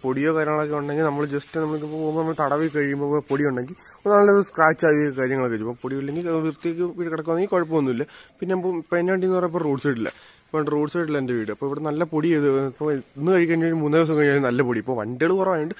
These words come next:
വലിയ സീനില്ല, നല്ല, പക്ഷേ നല്ല പൊടി വരുന്നുണ്ട്. ഇപ്പോൾ ഞാൻ ഇപ്പോൾ ഇന്ന് കഴിയുള്ളൂ, ആ ഒരു ഇന്റീരിയർ ഞാൻ കഴി-, വൃത്തിയാക്കിയില്ല. അപ്പോൾ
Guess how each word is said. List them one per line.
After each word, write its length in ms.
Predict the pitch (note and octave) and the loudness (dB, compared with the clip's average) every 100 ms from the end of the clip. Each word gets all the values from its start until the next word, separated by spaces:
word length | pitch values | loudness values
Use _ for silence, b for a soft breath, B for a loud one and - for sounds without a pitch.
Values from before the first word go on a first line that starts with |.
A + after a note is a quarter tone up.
| B B | B B
വലിയ 160 | F#3+ G3+ | 2 6
സീനില്ല, 280 | G3 E3 D3+ D#3 | 6 4 2 0
നല്ല, 140 | D3+ D#3 | 0 -2
പക്ഷേ 200 | D3+ E3 D#3 | -2 -4 -4
നല്ല 160 | D#3 F#3+ | -2 -2
പൊടി 180 | D3 D3 D3+ | 0 4 4
വരുന്നുണ്ട്. 340 | C3 C3 A2+ G#2+ | 2 0 -2 -6
ഇപ്പോൾ 120 | C3 B B - | -10 B B -6
ഞാൻ 80 | C#3 | -2
ഇപ്പോൾ 120 | D#3 | 0
ഇന്ന് 220 | D3+ G3 F#3+ | 4 4 6
കഴിയുള്ളൂ, 320 | D#3+ D3+ C#3 | 6 6 4
ആ 20 | C#3 | 4
ഒരു 100 | D#3 D#3+ D3+ | 2 0 0
ഇന്റീരിയർ 300 | D3+ G#3 G3+ | 4 4 6
ഞാൻ 80 | F3 | 6
കഴി-, 140 | D3+ C#3 | 4 2
വൃത്തിയാക്കിയില്ല. 500 | C3 D3+ B2+ A#2 G#2 B B | 0 0 0 0 -2 B B
അപ്പോൾ 120 | - | 2